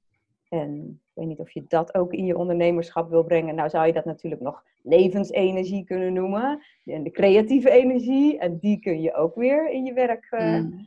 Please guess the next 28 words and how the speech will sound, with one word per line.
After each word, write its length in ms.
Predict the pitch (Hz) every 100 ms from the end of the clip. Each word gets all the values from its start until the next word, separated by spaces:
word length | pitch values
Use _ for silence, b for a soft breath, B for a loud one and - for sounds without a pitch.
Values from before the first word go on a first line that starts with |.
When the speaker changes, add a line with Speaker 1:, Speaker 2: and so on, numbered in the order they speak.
| _
Speaker 1:
hè, 360 | - 220 294 269
ehm, 300 | 202 196 196 196 -
kwijt. 640 | 233 226 262 339 349 _ _ _ _ _
Maar 140 | 190 202
daar 180 | 240
zie, 260 | 233 254 -
zie 260 | 220 262 262
ik 120 | 247
wat 180 | 220 214
minder 460 | 190 196 165 131 -
eigenlijk, 480 | 135 156 - 147 -
eh, 300 | 156 151 - 151 _
de 180 | 160 165
link. 300 | 156 147 131 _ _ _ _ _
Terwijl 220 | - 165
in 60 | 165
die 100 | 165
klassieke 400 | 151 - 214 180
tantra 420 | 165 156 151 143
dan 180 | 139 135 139
wel. 320 | 156 127 123 _ _ _ _ _ _ _ _ _ _ _ _ _
Dus 120 | - 180
de 100 | 190
bedoeling 600 | 208 208 320 349 269 -
is 240 | 185 -
ook 220 | 175 170
echt 600 | - 247 196 214 - _ -
van, 440 | 185 185 175 175